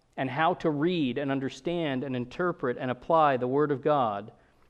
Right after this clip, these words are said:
is on Sunday mornings or Sunday mornings and evenings, and the next time, after, after this morning or after this evening, the next time you're going to, to encounter the Word of God at all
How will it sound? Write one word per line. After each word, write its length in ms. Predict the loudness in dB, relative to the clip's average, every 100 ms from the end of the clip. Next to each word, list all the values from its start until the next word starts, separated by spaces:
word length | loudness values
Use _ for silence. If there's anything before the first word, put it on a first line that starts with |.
| -8
is 120 | -2
on 140 | -2 -2
Sunday 400 | -2 0 2 2
mornings 640 | 2 -2 -4 -10 -18 -20 _ _ _ -10
or 100 | -10
Sunday 440 | -4 -2 2 2
mornings 520 | 2 2 2 2 0 0
and 100 | 0
evenings, 800 | 0 0 -4 -8 -16 -20 -20 _ _ _ _ _ _ _ _
and 140 | -2 2
the 60 |
next 440 | 4 6 4 2 -4
time, 360 | 0 2 2
after, 500 | 2 2 2 0 0 0
after 200 | 0 0
this 220 | -2 2
morning 360 | 2 4 2
or 60 | 4
after 260 | 4 2 0
this 180 | -4 -2
evening, 260 | 0 2
the 80 | 2
next 260 | 2 0 -2
time 320 | -2 0 -4 -8 -8
you're 180 | 6 6
going 260 | 8 4 4
to, 120 | 0
to 580 | -4 -12 0 2 2 0
encounter 720 | -2 -2 -4 -2 0 0 0
the 100 | 2
Word 300 | 2 4 4
of 120 | 2 2
God 360 | 2 2 2
at 60 | 4
all 580 | 6 6 4 0 -2